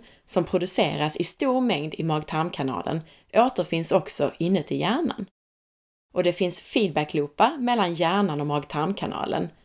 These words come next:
via till exempel serotonin, men också till exempel hormonet grelin, hungerhormonet, som utsöndras lokalt i tarmen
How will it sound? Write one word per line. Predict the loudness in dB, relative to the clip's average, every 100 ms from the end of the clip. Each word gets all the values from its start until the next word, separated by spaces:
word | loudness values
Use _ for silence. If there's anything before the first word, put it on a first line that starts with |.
| _ _ _
via | 0 2 2
till | 0
exempel | 0 2 0 -2 -2
serotonin, | 0 0 0 0 0 -6 -8 _ _ _ -6
men | -2
också | 0 -2 -4 -2 -2
till | 2 2
exempel | 2 2 0 0 0
hormonet | 2 2 2 0 -4 -8
grelin, | -2 0 2 0 0 -4 -8 -10 _ 0
hungerhormonet, | 2 2 0 -2 -4 -2 -4 -6 -8 -12 -20 -20 -20 -6
som | 0 6
utsöndras | 4 4 0 2 0 0
lokalt | -4 2 2 4 0
i |
tarmen | -2 -2 -2 0 0